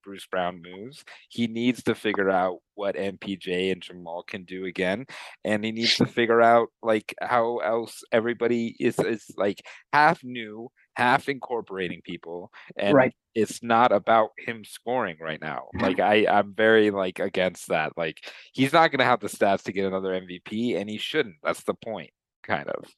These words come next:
Speaker 1: So.
Speaker 2: Right, 'cause then that would mean that, in theory, our team is underperforming. But,
Speaker 1: Mm-hmm.
Speaker 2: um, I,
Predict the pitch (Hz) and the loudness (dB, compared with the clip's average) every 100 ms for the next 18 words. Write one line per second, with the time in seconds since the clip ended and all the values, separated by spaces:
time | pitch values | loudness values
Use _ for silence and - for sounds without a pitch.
0 | - 82 62 _ - - 185 156 127 175 | -4 -4 -4 _ -20 4 8 8 6 4
1 | 143 165 147 151 165 151 143 139 143 127 | 6 8 8 4 4 6 6 6 4 4
2 | 123 123 147 123 143 131 120 117 - 123 | 2 0 -6 -2 2 4 2 0 -4 -4
3 | 117 - _ 147 127 120 113 131 127 123 | -6 -10 _ -4 -2 -2 -4 -2 6 6
4 | 117 117 _ _ _ _ 147 123 - - | 6 2 _ _ _ _ 6 6 4 -10
5 | _ 139 131 120 123 139 165 156 156 | _ 4 4 4 2 6 8 8 6